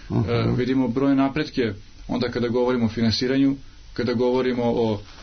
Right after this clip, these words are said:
Speaker 2: pravnoj legislativi i ono što smo pričali da Zeleni fond omogućava subvencije kompanijama koje su vrlo izvesne, što znači da će sada kompanije moći da te osobe, e, i zaposle na jedan legalan način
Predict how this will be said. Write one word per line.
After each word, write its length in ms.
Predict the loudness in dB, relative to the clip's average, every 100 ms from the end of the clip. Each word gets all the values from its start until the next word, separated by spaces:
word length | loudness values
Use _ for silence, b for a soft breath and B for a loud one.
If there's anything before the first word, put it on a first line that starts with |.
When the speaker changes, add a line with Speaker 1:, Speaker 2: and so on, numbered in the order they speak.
| -14 -6
Speaker 2:
pravnoj 340 | -2 2 4
legislativi 800 | 4 2 0 -2 2 4 4 0 -4 B B
i 120 | 0
ono 160 | 2 0
što 100 | 0
smo 140 | -2
pričali 360 | 0 -2 0 0
da 240 | 0 -2 -8 B 0 2
Zeleni 400 | 2 0 0 -2
fond 300 | 0 0 2
omogućava 760 | 2 2 0 0 0 0 -2
subvencije 580 | -4 -2 2 2 2 0
kompanijama 640 | 0 -2 0 0 0 0
koje 180 | -2 -4
su 160 | -2
vrlo 240 | 0 2 2
izvesne, 540 | 0 0 -2 -2 -2 -4 B B -12
što 140 | -4
znači 200 | -2 -2
da 60 | -4
će 80 | -2
sada 200 | -2 -2
kompanije 560 | -2 -2 0 2 0 -2 B B
moći 360 | -2 -2 0 0
da 280 | 2 0 -2 b b -2
te 200 | 0 2
osobe, 540 | 0 0 -2 -2 -4 B B B
e, 60 | 0 0 0
i 280 | 0 0 -2 -6 -18 -14
zaposle 600 | -6 -4 -2 -2 -2 0
na 100 | 0
jedan 280 | 2 0 -4 -8 -12 -16 -8
legalan 420 | -4 -2 -2 0 2
način 380 | 0 0 -4